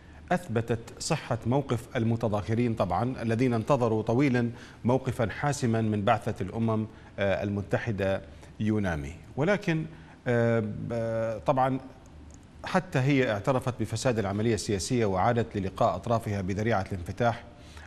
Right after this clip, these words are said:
على من هم في الساحة. السؤال هنا أستاذ أيمن، يعني هنا الشرعية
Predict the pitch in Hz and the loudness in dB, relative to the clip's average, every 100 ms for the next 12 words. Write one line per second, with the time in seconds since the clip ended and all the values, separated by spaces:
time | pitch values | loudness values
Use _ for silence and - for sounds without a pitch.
0 | 101 110 107 104 98 117 110 107 90 - | 0 2 2 0 0 -2 -2 -2 -2 -4
1 | 87 - - - - - - - 190 214 | -6 -6 -14 -16 -16 -6 -2 2 4 4
2 | 185 165 - 139 131 131 117 110 107 95 | 4 2 2 2 4 4 4 2 0 0
3 | 127 180 135 110 131 113 151 101 | 2 2 0 0 0 2 2 2